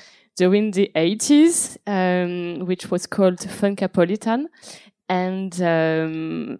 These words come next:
after that, uh, you can tell me if I'm wrong, uh,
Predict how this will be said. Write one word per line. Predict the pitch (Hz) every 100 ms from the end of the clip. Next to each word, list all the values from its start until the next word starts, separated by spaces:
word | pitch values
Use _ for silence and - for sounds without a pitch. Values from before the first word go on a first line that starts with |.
| -
after | 175 - 185
that, | 175 170 175 - 202
uh, | 175 160 156 156 160
you | 151 160
can | 165 165 160 160
tell | -
me | 170 165 151
if | 156 -
I'm | 165 151
wrong, | 170 180 208 - - _
uh, | - 165 156 156 156 156